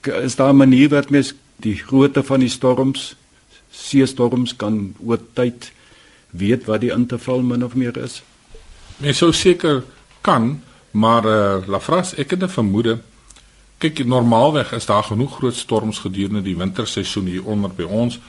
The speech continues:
Speaker 2: om hierdie tipe van effek te hê. 'n Ander ding wat 'n mens nie uit die oog uit moet verloor nie, is dat die menslike impak op die kus kan ook lei tot abnormale sandakkumulasie en die wegneem van sand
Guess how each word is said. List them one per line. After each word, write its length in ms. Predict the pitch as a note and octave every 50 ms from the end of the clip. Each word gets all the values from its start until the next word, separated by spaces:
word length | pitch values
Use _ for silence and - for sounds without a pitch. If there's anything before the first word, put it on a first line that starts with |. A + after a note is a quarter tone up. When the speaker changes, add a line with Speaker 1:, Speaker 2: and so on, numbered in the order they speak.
| - - - - - -
Speaker 2:
om 180 | - B2 A2+
hierdie 300 | G#2 F#2 F#2+ G2 G#2+ G#2+
tipe 260 | - - F#2+ F#2 G#2
van 200 | - - G#2+ F#2+
effek 340 | F#2 F2+ - - G2 F#2 -
te 80 | - F#2
hê. 300 | F2 E2 F#2 G2 E2+ - - _ _ _ _ _ _ _ - - - - _ - -
'n 100 | - G#2 -
Ander 200 | - A3 C#4+ C#4
ding 140 | C#4 B3 A#3+
wat 140 | G3+ F3+ -
'n 80 | C#3+
mens 200 | C3 B2+ B2 B2
nie 100 | - E3+
uit 100 | E3+ C#3+
die 160 | B2 A2+ - B2+
oog 220 | C#3+ F3 - -
uit 100 | C3+ A2+
moet 140 | A2 G2 -
verloor 460 | - G#2 F#2 F2+ G2+ C3 E3+ E3 -
nie, 160 | F2+ F2+ F2+ F#3 - _ - - - - - - _ _ _ _
is 240 | - - A#2 - -
dat 200 | - G#2+ G#2 G#2 - - _
die 140 | - A2 F#2+
menslike 480 | G2 G2+ A#2+ E3+ F#3 - F3+ F3+ - - -
impak 440 | E3 E3 E3 - A#2 - - - - - _ _
op 220 | - - A#2+ - -
die 100 | G#2 F#2 -
kus 320 | - E3 B2 - - - -
kan 220 | - B2 A#2+ A#2 A#2+ -
ook 240 | G3+ F3+ F#3 F#3 -
lei 360 | G2+ F#2+ G#2 A2+ G2 E2 - - - - - - _ _ _ _ - -
tot 200 | G#2+ - - -
abnormale 720 | D3 D3 D3 C#3 B2+ A#2+ G#2+ G#2+ G2 G2 G2+ G2+ G#2 G#2 -
sandakkumulasie 1200 | - - - C3+ B2 A#2 - A2+ G#2+ - - A2 G#2+ G#2 F#2+ F#2 F#2 F2+ F#2 G#2 - - A#2+ A#2+ A#2+ - - - - - _ -
en 140 | G#2+ A2 G#2+
die 120 | G#2+ G2+
wegneem 500 | F#2 F#2+ G#2 A#2+ - - B2+ A2+ G#2+ G2
van 260 | F#2 - G#2+ G2 F#2+ F#2
sand 400 | - - - G#2+ G2+ F#2+ -